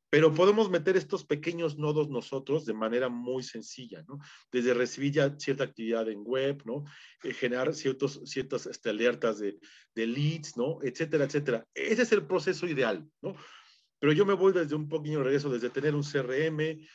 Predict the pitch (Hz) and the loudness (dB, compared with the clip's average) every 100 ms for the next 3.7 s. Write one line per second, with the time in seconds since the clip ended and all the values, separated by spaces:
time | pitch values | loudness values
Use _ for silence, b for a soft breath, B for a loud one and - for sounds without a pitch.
0 | _ 113 117 113 113 135 143 - 135 - | _ -10 -8 -6 -6 -2 -2 -4 -10 -6
1 | 151 147 120 151 147 127 104 101 - 113 | -6 -4 -6 -4 -4 -4 -4 -4 -4 -2
2 | 131 143 123 110 113 123 123 - 117 - | -2 -2 -4 -4 -2 -2 -2 -4 -8 -10
3 | 110 104 117 143 127 151 | -14 -8 -6 -6 -8 -12